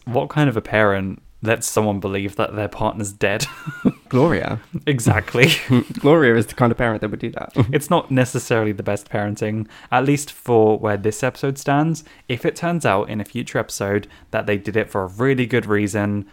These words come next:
Speaker 1: and it was all good parenting, maybe we'll reevaluate.
Speaker 2: Yeah. Maybe we will retract that award. But for now, Gloria, congratulations. You are
Speaker 1: Yes.
Speaker 2: the worst parent for season three, episode ten.
Speaker 1: Yes, for now.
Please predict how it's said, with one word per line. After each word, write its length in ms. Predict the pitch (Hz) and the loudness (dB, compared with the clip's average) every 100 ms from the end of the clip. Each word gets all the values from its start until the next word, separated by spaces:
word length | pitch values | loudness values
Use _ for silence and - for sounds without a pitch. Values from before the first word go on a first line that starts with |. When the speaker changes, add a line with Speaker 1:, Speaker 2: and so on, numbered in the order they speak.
| _ | _
Speaker 1:
and 100 | 104 101 | -6 -4
it 60 | |
was 120 | 104 | -4
all 180 | 127 127 | -2 -2
good 260 | 120 135 127 | 0 0 -2
parenting, 680 | - 101 101 98 98 101 101 - - | -4 -4 -4 -4 -6 -6 -8 -12 -14
maybe 280 | - 120 113 | -2 0 0
we'll 200 | 113 110 | 2 2
reevaluate. 680 | 104 98 90 85 - 82 - - - | 2 0 -2 -8 -10 -14 -16 -18 -10
Speaker 2:
Yeah. 240 | 117 110 - - - - - | -6 -6 -6 -14 -20 -20 -6
Maybe 280 | 117 117 120 | -2 0 0
we 160 | 117 | 0
will 220 | 107 107 | 0 0
retract 640 | 104 107 110 107 104 - - | -2 -4 -4 -2 -4 -6 -6
that 140 | - | -4
award. 380 | 98 85 82 - - | -2 -2 -4 -4 -6
But 160 | - | -6
for 120 | - | 0
now, 480 | 110 117 113 107 107 - | 2 2 2 2 0 -2
Gloria, 360 | 104 101 101 | 0 2 2
congratulations. 840 | 101 113 104 - 107 - 104 107 - - _ - | 0 -2 -2 0 0 0 -2 -2 -4 -14 _ -4
You 100 | 120 | 0
are 40 | |
Speaker 1:
Yes. 100 | 110 107 | 2 4
Speaker 2:
the 60 | 113 | 6
worst 420 | 123 127 - - | 6 4 -2 -6
parent 340 | 107 104 98 | 0 2 2
for 80 | 101 | -2
season 300 | 101 120 110 | -4 -2 -2
three, 300 | - 92 92 - | -2 -2 -4 -4
episode 400 | - 95 - 82 | -4 -4 -4 -8
ten. 280 | - - - - | -8 -8 -10 -8
Speaker 1:
Yes, 420 | 120 98 95 - - | -2 -2 -2 -8 -4
for 140 | 165 | 2
now. 320 | 139 92 95 | 2 0 -4